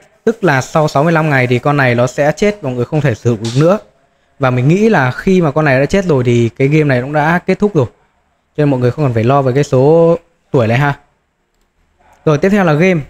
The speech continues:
Thì trong này nó sẽ có những cái mini game ha.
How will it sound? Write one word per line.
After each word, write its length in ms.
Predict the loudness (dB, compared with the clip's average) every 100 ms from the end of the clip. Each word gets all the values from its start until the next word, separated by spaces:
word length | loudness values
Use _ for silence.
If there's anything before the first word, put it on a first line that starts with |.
| _ _ _ _
Thì 120 | -2
trong 160 | 0 0
này 140 | 0
nó 80 | 0
sẽ 140 | -2
có 160 | 0 -2
những 160 | -2
cái 380 | -2 -2 0 -2 -4
mini 320 | 0 2 2 2
game 280 | 2 2
ha. 140 | 0